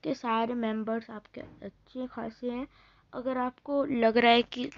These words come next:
कोई भी अगर आपको abuse करता है, तो आप please मेरे को contact कर सकते हो। आप मेरे को normally, आप मेरे को कैसे भी करके contact कर सकते हो, या फिर मैं,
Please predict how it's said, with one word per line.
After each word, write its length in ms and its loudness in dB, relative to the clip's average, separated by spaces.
कोई 200 10
भी 140 4
अगर 280 6
आपको 260 6
abuse 360 2
करता 300 -2
है, 60 -2
तो 80 6
आप 280 2
please 320 6
मेरे 280 10
को 140 10
contact 540 4
कर 200 4
सकते 380 -2
हो। 140 8
आप 120 -6
मेरे 160 -2
को 180 -8
normally, 760 6
आप 220 2
मेरे 240 2
को 140 2
कैसे 280 -2
भी 140 6
करके 300 6
contact 480 -2
कर 140 -2
सकते 320 -8
हो, 60 0
या 120 2
फिर 160 0
मैं, 240 2